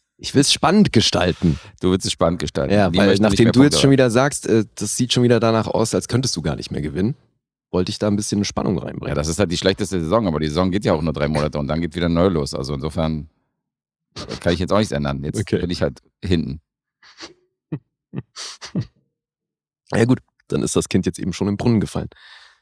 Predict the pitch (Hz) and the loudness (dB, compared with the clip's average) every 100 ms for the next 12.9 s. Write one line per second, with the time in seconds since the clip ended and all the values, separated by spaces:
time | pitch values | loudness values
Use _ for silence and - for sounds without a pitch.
0 | _ _ _ _ _ _ - 131 147 143 | _ _ _ _ _ _ 0 4 4 4
1 | 143 92 78 95 120 120 101 110 120 80 | 2 -2 0 2 4 4 4 2 2 -2
2 | 78 - 82 82 82 82 76 87 71 73 | -4 -4 -2 0 -2 -2 -2 -4 -4 -6
3 | 71 73 85 87 87 95 80 67 78 69 | -4 -2 -4 -2 -2 -2 -4 -6 -6 -6
4 | 71 78 71 73 71 73 67 69 73 65 | -4 -4 -6 -8 -8 -6 -6 -8 -6 -4
5 | 71 69 - 73 78 _ _ _ _ _ | -4 -6 -6 -8 -10 _ _ _ _ _
6 | _ _ _ _ _ 82 90 69 - - | _ _ _ _ _ 0 0 -2 -10 -10
7 | - 76 - 113 73 82 _ _ _ 82 | -2 -2 2 0 0 -8 _ _ _ -8
8 | 85 78 76 76 - - _ - 95 98 | -4 -2 -2 -4 -8 -14 _ -6 0 2
9 | 87 - 73 - - - 95 98 110 104 | 2 -2 -6 -8 -8 -4 2 4 4 4
10 | 101 101 - 95 - 90 87 - 90 92 | 4 2 2 -2 0 0 0 0 0 0
11 | 92 80 82 107 76 85 - - 71 69 | -2 -8 2 2 2 -2 -4 -8 -12 -12
12 | 73 71 73 78 - - - 95 | -12 -12 -8 -8 -6 -8 -6 -8